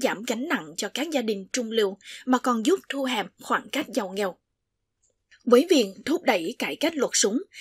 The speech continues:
bao gồm lệnh cấm võ khí tấn công, kiểm tra lý lịch toàn diện và luật cờ đỏ,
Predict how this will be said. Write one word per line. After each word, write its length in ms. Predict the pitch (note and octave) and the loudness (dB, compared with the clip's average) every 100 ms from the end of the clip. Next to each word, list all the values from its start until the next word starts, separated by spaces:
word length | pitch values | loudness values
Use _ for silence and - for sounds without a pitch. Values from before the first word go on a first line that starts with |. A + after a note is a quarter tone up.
| - | -6
bao 160 | B3 D4 | 2 4
gồm 260 | D4 A#3+ G#3+ | 6 6 4
lệnh 280 | G#3+ F#3+ F#3 | -2 -4 -2
cấm 280 | A#3 A3+ F4+ | -2 0 0
võ 120 | G3+ F#3+ | -2 -2
khí 180 | A#3+ B3+ | -4 -2
tấn 180 | A3+ | -2
công, 200 | C4 C4 G3+ - - - | -2 -2 -4 -10 -20 -6
kiểm 220 | - B3 E4 | 0 0 2
tra 240 | D4+ A#3+ | 0 2
lý 200 | G#3+ A#3 | 2 2
lịch 220 | D#4+ - | 2 0
toàn 240 | B3+ G3+ G3 | -2 -2 0
diện 200 | F#3 D#3+ - | 0 -2 -12
và 160 | G#3+ A3+ | 0 2
luật 180 | A3+ - - | 2 0 0
cờ 120 | B3 | 2
đỏ, 280 | G3+ D3+ | 2 -2